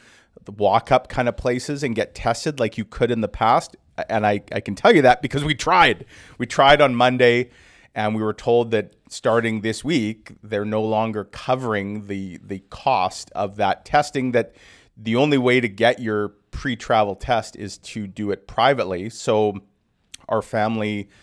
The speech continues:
uh, because we're flying through Toronto, the Winnipeg airport, my understanding is they don't have anything set up yet to do testing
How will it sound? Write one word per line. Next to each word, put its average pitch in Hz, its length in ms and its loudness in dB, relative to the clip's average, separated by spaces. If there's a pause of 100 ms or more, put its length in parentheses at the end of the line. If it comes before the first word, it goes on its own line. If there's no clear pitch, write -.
(360)
uh, 92 360 -6
because 143 260 0
we're 127 120 0
flying 123 320 0
through - 180 -10
Toronto, 120 720 0 (380)
the 107 80 -12
Winnipeg 143 400 2
airport, 117 420 2
my 113 120 0
understanding 110 500 -4
is 101 120 -6
they 98 120 -6
don't 95 280 -6
have 127 180 -2
anything 127 320 -4
set 117 260 -2
up 120 180 0
yet 104 380 -2
to 123 100 -12
do 107 260 -6
testing 135 640 -8